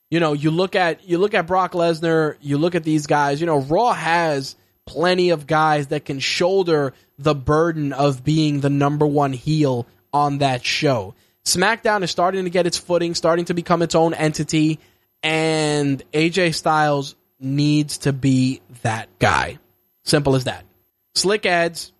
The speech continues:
People who shit on C-, on Cena piss me off because those same people chant Suplex City. John Cena has five moves of doom, but Lesnar is only using two when he has tons more. I agree. I think that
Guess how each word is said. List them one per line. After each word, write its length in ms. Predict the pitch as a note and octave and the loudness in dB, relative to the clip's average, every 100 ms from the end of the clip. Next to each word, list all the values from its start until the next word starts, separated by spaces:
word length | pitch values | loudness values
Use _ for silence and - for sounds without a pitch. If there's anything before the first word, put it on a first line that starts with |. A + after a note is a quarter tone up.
| _ _ _ - | _ _ _ -2
People 240 | A3 B3+ | 0 2
who 100 | G#3+ | 0
shit 200 | - F#3+ | 0 0
on 140 | F#3 E3+ | 0 -2
C-, 280 | F3+ F3+ E3+ | -2 -2 -2
on 180 | E3 | -2
Cena 280 | D3+ E3+ E3 | -2 0 0
piss 260 | D#3+ F3+ F#3+ | 0 -2 0
me 160 | F3 | 0
off 220 | E3 D#3+ E3 | 2 0 -2
because 260 | D#3+ C#3+ | -2 0
those 220 | D#3 D#3+ | 0 0
same 240 | - F#3+ F3+ | 0 0 2
people 300 | G3 F3+ E3+ | 0 0 0
chant 260 | - D#3+ | 2 0
Suplex 420 | - E3 E3 D#3 - | 0 0 2 0 0
City. 340 | D#3 C3+ A2 _ _ _ C3 | -2 -2 -4 _ _ _ -4
John 300 | E3+ G3+ G#3+ | 0 0 0
Cena 200 | A3 G3+ | -2 0
has 160 | E3+ | 0
five 260 | - F3 F3 | 0 0 2
moves 260 | F3+ E3+ | 0 0
of 120 | E3 D3 | -2 0
doom, 260 | D#3 D#3 | 0 2
but 120 | D3 | 0
Lesnar 380 | C#3 D#3 D#3+ F3+ | 2 0 0 0
is 100 | E3 | 0
only 220 | E3+ E3 | 2 2
using 380 | D#3 D#3+ D#3 D3 | 2 0 0 -2
two 360 | - D#3+ C#3 B2+ _ - | 0 0 0 -2 _ -4
when 180 | D3 D#3 | 0 2
he 80 | D#3 | 2
has 220 | D3 C#3 | 0 0
tons 360 | D#3+ C#3+ C3+ | -2 -2 -2
more. 260 | C3+ A#2 F#2+ _ _ _ - | -4 -4 -8 _ _ _ -4
I 160 | A#2+ | 0
agree. 440 | A#2+ D3+ A#3 C4+ - _ _ _ - | 0 0 0 -2 -8 _ _ _ -2
I 140 | C#3 D3+ | -2 0
think 360 | - F#3 F3 | -2 -2 -2
that 280 | F#3 E3 | 0 0